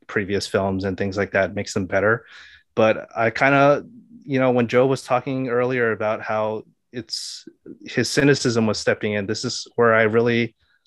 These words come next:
relate to him, because I felt like this film kind of punches down on the previous films in, in, in some ways. Like, there's a scene where they're talking, you know, they're sharing their war stories, and then they're saying, like, "Oh, you know, Toby, how come, like, like,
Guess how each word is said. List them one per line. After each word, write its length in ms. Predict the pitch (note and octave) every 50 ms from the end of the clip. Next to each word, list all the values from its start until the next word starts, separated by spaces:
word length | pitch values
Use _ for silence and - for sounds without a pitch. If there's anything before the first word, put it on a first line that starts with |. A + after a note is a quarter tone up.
| _ _ _ -
relate 360 | A2+ A2 A#2 C3 C#3+ C#3+ -
to 120 | - A#2
him, 180 | G#2 G#2+ G#2 F#2+
because 400 | G#2 G#2 - - G#2+ G2+ - -
I 140 | A#2 A2 G#2+
felt 360 | - - C3+ B2+ B2 A2+ G#2
like 300 | A2+ A2 G#2+ G#2+ - - _ _ _ _ _ _ _ _ _ _ _ _ _ _
this 280 | B2+ A2+ C3 B2 -
film 240 | - - C3 B2 B2
kind 240 | A#2+ - - C#3+ B2+
of 140 | B2 - _
punches 400 | - C3 B2+ B2 - A#2+ G2+ F2+
down 340 | - G#2 G2 G2+ G#2+ A#2 B2
on 180 | G#2+ A#2 A#2
the 140 | A2 A2+ A2
previous 520 | - - - A2 G#2+ A#2 B2 A#2+ A#2+ -
films 500 | - - A#2 A#2 B2 C3+ C#3+ C#3+ - - - -
in, 120 | C3 B2+
in, 260 | - A2+ C3 B2+ A#2
in 100 | C3+ C3
some 200 | - - C#3+ C3+
ways. 260 | C#3 C#3+ D3 C#3+ -
Like, 240 | - A#2 A2 - - - _ _ _ - _ _ _
there's 180 | C3 B2 A#2
a 60 | B2+ -
scene 240 | - D3+ D3 C#3
where 100 | B2 A#2+
they're 120 | A2+ A2+ A2
talking, 580 | - - A#2 B2 - - A2+ A2 G#2+ G#2+ A#2+
you 80 | C3+ A#2
know, 100 | G#2+ G2
they're 100 | G2+ G#2
sharing 280 | - - - A#2 A2 G#2
their 140 | G2+ G2+ F#2+
war 180 | G2 A#2+ C3
stories, 440 | - - - G#2 G2 G2 G2 F#2+ F#2 G#2+
and 100 | G2+ G2+
then 120 | G2+ G2
they're 140 | G2+ G#2 G2+
saying, 280 | - - A#2 A2+ G#2+ G2+
like, 160 | G2 G2+ - _ _ _ _ _ _ _ _ _ _ -
"Oh, 180 | A#2+ B2 A#2 A2+
you 120 | A2+ C3 C3
know, 140 | A#2 G2+ -
Toby, 300 | - - C3 A#2+ A#2 G2+
how 160 | F#2 A#2+ A#2+
come, 440 | - - A#2+ A2+ A2 A2 G#2+ A2 - - _ _ _ _ - -
like, 260 | A#2 G#2+ A2 - _ _ _ _ _ _ _ _
like, 200 | A2+ A2 G2 -